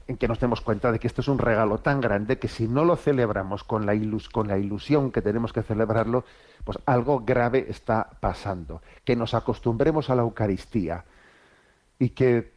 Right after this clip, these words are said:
pe-, perdamos, ¿no? Ayer, ayer en concreto en la procesión del Corpus Christi aquí en Alicante,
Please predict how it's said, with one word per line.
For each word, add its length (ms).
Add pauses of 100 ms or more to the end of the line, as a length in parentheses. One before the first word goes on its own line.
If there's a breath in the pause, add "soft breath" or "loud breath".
(160)
pe-, 160
perdamos, 760
¿no? 220
Ayer, 340 (200)
ayer 260
en 120
concreto 520
en 140
la 400 (420 soft breath)
procesión 480
del 140
Corpus 340
Christi 360
aquí 260
en 100
Alicante, 640